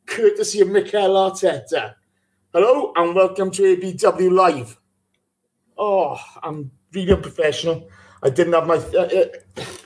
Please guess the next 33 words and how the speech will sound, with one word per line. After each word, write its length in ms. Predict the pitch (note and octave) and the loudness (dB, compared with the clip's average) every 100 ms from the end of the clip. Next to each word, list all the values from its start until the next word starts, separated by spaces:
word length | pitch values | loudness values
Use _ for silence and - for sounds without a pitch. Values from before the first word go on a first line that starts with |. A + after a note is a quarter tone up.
| _ _ _ _ _ _ - | _ _ _ _ _ _ -2
my 100 | E3+ | 0
YouTube 380 | F3 - F3+ | 0 2 4
on 100 | E3+ | 4
mute. 280 | D#3+ C#3+ D3+ | 2 -4 -4
What 340 | F#3 B3+ G3+ G#3 | 0 0 0 0
a 60 | |
game! 480 | F3 F3 C#3+ A#2 A2 - | 2 2 2 -2 -6 -8
What 320 | C#4+ D4 A#3+ | -2 0 0
a 40 | |
game! 420 | F3 F3+ F3+ F3+ - _ _ _ _ - - | 0 2 0 -4 -16 _ _ _ _ -18 -2
Um, 440 | G#3+ G#3+ G#3+ G#3 G#3 | 0 0 -2 -8 -4
let's 120 | F3+ | -4
go 60 | G#3 | -4
straight 240 | - B3+ | -6 -4
to 60 | G#3+ | -2
the 60 | - | 0
chat 340 | G#3 - - | 0 0 0
box. 440 | E3+ C#3 - - - | -2 -2 -4 -6 0
Um, 320 | F3 F3 - | 0 0 -2
Danny's 400 | A#3+ A3 A3 F3+ | 0 0 -4 -4
first 320 | G#3+ F3+ F3 | 0 0 0
in 140 | F3+ E3 | 0 2
there. 260 | D3 C#3+ | 0 2
Archie, 580 | G#3 F#3 - F#3 A#2+ A2+ _ _ - | 0 0 -2 -4 -4 -10 _ _ -10
Sayan 680 | - C#4 A3 G3+ F3 E3+ | -2 0 2 2 0 0
Vesh, 300 | D#3 C3+ - - | 0 0 -2 -2
Rami 580 | G3 A#3 G#3 G3 F3+ E3+ | 0 2 0 0 -2 0
A, 320 | D#3 C#3 C3 | 2 2 2
Bag 300 | A#3+ G#3+ F3+ | 2 2 2
of 180 | E3 - | 0 0
Dicks, 300 | A3 - - | -2 -2 -2
Yvonne 360 | E3+ B3+ G#3+ F3+ | 0 0 0 -2
Kofo, 600 | F#3 F3 D#3+ C#3 B2 | -2 -2 0 0 0